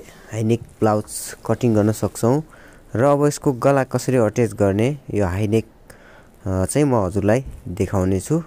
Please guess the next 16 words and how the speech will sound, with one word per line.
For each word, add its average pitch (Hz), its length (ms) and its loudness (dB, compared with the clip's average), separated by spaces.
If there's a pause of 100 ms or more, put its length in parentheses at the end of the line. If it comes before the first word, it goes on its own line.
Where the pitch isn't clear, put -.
(120)
र 98 260 0
यो 101 200 4
हजुरहरूले, 101 540 0 (920)
अ, 98 100 -4
चाहिँ 143 280 0 (340)
स्किप 117 280 -2
नगरेर 104 360 4
यो 117 120 2
भिडियोलाई 95 420 0
हेर्नुहोला। 98 420 2
च्यानलमा 98 640 -2
नयाँ 113 300 2
हुनुहुन्छ 95 320 -4
भने 104 160 0
सब्स्क्राइब 98 460 -2
गरेर 92 440 -4